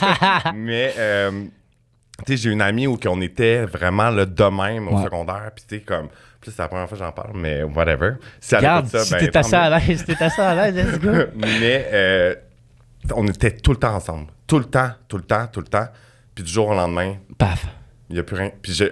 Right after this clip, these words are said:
Speaker 2: à ce jour, je pense que ça doit faire, je sais pas,
Speaker 1: Dix ans, là.
Speaker 2: genre. J'ai aucune idée pourquoi.
Speaker 1: Ah ouais.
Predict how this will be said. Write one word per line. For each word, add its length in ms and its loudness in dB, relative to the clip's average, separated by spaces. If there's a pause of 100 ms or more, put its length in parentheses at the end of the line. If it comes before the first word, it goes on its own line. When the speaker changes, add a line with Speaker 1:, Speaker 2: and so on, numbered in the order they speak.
(200)
Speaker 2:
à 120 2
ce 240 0
jour, 500 0 (320)
je 100 -12
pense 180 0
que 20 -14
ça 100 2
doit 180 2
faire, 440 -4 (2000)
je 80 -14
sais 80 -6
pas, 220 -6
Speaker 1:
Dix 240 4
ans, 140 6
là. 240 4 (100)
Speaker 2:
genre. 380 -6 (440)
J'ai 160 -2
aucune 240 0
idée 120 2
pourquoi. 360 -2 (600)
Speaker 1:
Ah 140 6
ouais. 240 4